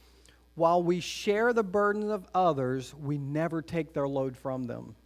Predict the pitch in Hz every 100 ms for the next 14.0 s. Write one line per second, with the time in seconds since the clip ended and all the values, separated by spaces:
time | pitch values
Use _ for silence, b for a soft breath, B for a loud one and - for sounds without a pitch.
0 | _ _ _ _ _ _ _ _ b b
1 | b b b - 190 202 190 180 196 214
2 | 170 190 170 180 180 165 151 139 - _
3 | _ 147 160 151 170 - 151 135 135 131
4 | 123 120 120 127 110 - - 110 113 143
5 | - 151 - - - - 180 202 202 165
6 | 175 220 185 185 190 170 190 165 156 -
7 | 190 180 175 139 135 135 143 - 165 147
8 | 143 175 165 143 131 - 156 156 139 127
9 | 120 - 170 165 165 156 - _ 139 147
10 | 127 131 - - _ _ 165 131 143 151
11 | 151 151 151 143 143 135 135 - b b
12 | b b b b - 143 185 185 196 170
13 | 151 151 165 180 165 156 160 151 135 135